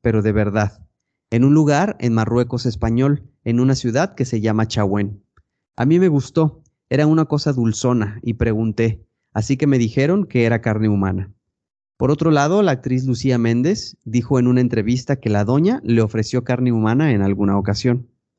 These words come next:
Nunca se comprobó nada, pero se dice que fue el pacto con el diablo que realizó para hacerse famosa, aunque sus joyas siempre dieron de qué hablar en este tema,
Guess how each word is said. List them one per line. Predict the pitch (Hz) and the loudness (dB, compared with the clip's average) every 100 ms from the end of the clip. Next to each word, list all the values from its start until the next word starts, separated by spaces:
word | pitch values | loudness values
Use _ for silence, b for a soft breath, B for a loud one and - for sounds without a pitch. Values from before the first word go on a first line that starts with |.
| _ _ _ B B - | _ _ _ B B 0
Nunca | 170 185 | 0 2
se | 196 151 | 0 0
comprobó | 131 113 113 113 117 | 0 0 0 2 2
nada, | 104 95 92 _ _ - | 2 0 -4 _ _ -4
pero | 120 117 | 0 2
se | 117 | 2
dice | 120 156 202 196 | 0 2 0 0
que | 135 | -2
fue | 123 123 | 0 2
el | 120 120 | 2 0
pacto | 131 131 165 | -4 -4 -4
con | 147 113 | -2 0
el | 104 | 0
diablo | 117 123 123 | 0 0 0
que | 117 | -2
realizó | 107 101 104 - 120 | -4 -4 -4 -2 -2
para | 123 107 | 0 -2
hacerse | - 113 120 | -2 -4 -4
famosa, | 113 101 101 120 190 240 _ _ - | -6 -4 -2 -2 -4 -6 _ _ -8
aunque | 113 110 107 | -6 -4 -6
sus | 113 107 | -6 -6
joyas | 120 117 123 | -2 0 0
siempre | - - - 117 110 110 | -2 -8 -4 -2 -2 0
dieron | 110 110 107 | 2 2 0
de | 104 | 0
qué | 107 | 0
hablar | 107 107 107 - | 2 2 0 -2
en | 104 | -2
este | 107 107 | -2 -2
tema, | 101 107 117 202 | -2 0 2 0